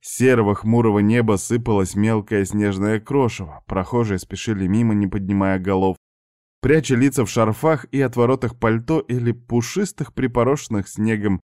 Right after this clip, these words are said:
шубках. Я тоже спрятала нос в шарфе, сожалея о том, что у меня нет шапки.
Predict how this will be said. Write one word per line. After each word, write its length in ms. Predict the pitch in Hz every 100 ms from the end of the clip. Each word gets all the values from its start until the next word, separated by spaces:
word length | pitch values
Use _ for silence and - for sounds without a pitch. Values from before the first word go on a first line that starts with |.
| _ _ _
шубках. 760 | - - 98 - - - - _ _ _ _ _ _ _
Я 220 | 123 175
тоже 340 | 190 240 214 185
спрятала 600 | - 156 170 165 143 135
нос 260 | 135 127
в 100 | -
шарфе, 600 | - 156 120 92 - 78 76
сожалея 580 | - 90 92 107 120 113
о 60 |
том, 260 | 98 151 156
что 240 | - 104
у 20 | 95
меня 300 | 95 101 101
нет 240 | 90 82
шапки. 560 | - 85 80 - -